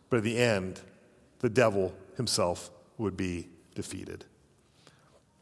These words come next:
There's a, you know, a lot of action movies, when you watch 'em, you know, the bad guy often thinks that he's won,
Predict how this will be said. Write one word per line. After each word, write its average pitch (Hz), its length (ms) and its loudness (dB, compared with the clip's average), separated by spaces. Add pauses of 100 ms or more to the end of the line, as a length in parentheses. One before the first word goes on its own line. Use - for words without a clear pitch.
(1040)
There's 135 260 6
a, 117 220 4
you - 540 -6
know, 120 100 4 (400)
a 156 40 -6
lot 143 220 8
of 110 260 2 (360)
action 123 340 2
movies, 120 540 -2 (160)
when 113 120 -8
you 107 80 -2
watch 104 260 2
'em, 117 120 -6 (540)
you 123 60 0
know, 110 40 2
the 110 80 -2
bad 131 300 6
guy 120 420 6
often 117 340 2
thinks 113 260 0
that 110 80 -2
he's 98 120 -2
won, 98 400 0